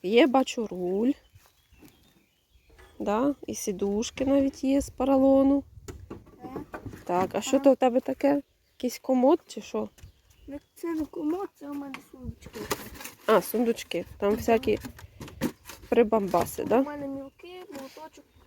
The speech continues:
Speaker 2: це пістолет.
Speaker 1: Зрозуміло. Що там ще є? Показуй далі.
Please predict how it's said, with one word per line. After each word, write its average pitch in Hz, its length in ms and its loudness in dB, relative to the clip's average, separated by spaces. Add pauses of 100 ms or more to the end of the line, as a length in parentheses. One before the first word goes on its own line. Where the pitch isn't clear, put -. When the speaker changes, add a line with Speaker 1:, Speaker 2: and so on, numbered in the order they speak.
Speaker 2:
це - 60 -16
пістолет. 262 640 -12 (300)
Speaker 1:
Зрозуміло. 226 840 2
Що 240 160 0
там 240 180 2
ще 220 280 2
є? 233 100 2
Показуй 240 460 -2
далі. 247 200 2